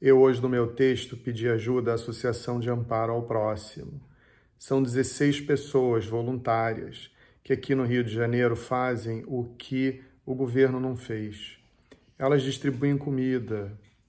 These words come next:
elas escutam as pessoas na rua, elas até têm cinco pessoas em projetos de reintegração e ressocialização das pessoas.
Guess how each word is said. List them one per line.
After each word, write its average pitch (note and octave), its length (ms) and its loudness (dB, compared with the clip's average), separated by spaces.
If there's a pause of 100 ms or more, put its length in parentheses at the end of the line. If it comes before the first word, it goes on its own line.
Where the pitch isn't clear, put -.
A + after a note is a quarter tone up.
(440)
elas B2 280 0
escutam C3+ 480 0
as A#2+ 100 -2
pessoas C3 680 2
na A2 140 -6
rua, G#2 560 -8 (720)
elas C3+ 280 2
até C3+ 240 2
têm D3 200 2
cinco D#3+ 380 -4
pessoas C#3+ 960 4 (380)
em C3 100 -4
projetos B2+ 540 4
de B2+ 180 0
reintegração C3+ 1200 2
e B2+ 80 -6
ressocialização B2+ 1300 0
das A2 220 -10
pessoas. G#2+ 880 -8